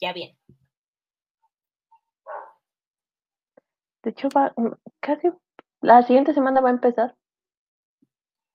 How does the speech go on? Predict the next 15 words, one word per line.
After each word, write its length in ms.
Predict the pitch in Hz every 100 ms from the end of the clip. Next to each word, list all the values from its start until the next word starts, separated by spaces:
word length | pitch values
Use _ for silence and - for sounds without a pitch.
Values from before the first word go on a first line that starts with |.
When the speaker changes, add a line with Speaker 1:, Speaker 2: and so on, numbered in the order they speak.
| - _ _ _ _ _
Speaker 1:
Yo 80 | 294
sí, 280 | 254 226 -
por 80 | 233
eso 200 | 220 233
quería 180 | 208 196
hacer 180 | 190 196
el 120 | 190
corte 260 | 202 190
comercial. 540 | 185 170 170 - 180 392
<laughs> 1000 | 453 - - _ - - - - _ -
Speaker 2:
Así, 300 | 233 240 233
así. 220 | 220 202 202 - - _ - - - - - - _ -
Esperen 420 | 233 - 233 233
buenos 260 | 226 226 240
episodios. 460 | - 180 175 175